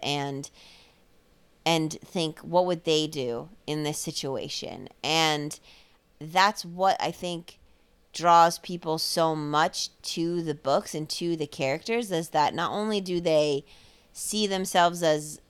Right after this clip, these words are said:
you know, being seen or heard, but also they feel inspired to take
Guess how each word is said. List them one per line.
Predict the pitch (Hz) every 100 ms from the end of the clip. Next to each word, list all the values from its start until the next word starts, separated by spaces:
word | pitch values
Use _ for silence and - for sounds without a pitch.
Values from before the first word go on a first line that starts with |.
| _ -
you | 156
know, | 143
being | 156 147 135
seen | 147 - 208 196 175 151 -
or | 143 151
heard, | - 226 196 156 160
but | 151 143
also | - 156 202 - 165 151 143 147 - - _ _
they | 170 170 170
feel | - - 180 175 170 165 160 165 _ _ _ -
inspired | 160 170 170 - 175 165 165 160 151 156
to | - 170 160 156 -
take | - 190 175 175 -